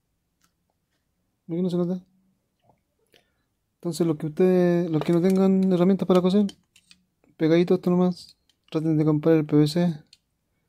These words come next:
Eh,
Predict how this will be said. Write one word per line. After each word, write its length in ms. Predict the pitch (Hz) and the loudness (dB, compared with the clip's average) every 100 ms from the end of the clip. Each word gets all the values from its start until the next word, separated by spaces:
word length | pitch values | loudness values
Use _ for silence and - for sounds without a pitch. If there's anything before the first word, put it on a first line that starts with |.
| _ _ _ _ _ _ _ - _ _ _ _ _ _ _ _ _ _ | _ _ _ _ _ _ _ -20 _ _ _ _ _ _ _ _ _ _
Eh, 400 | 160 147 147 - | -8 -4 -4 -6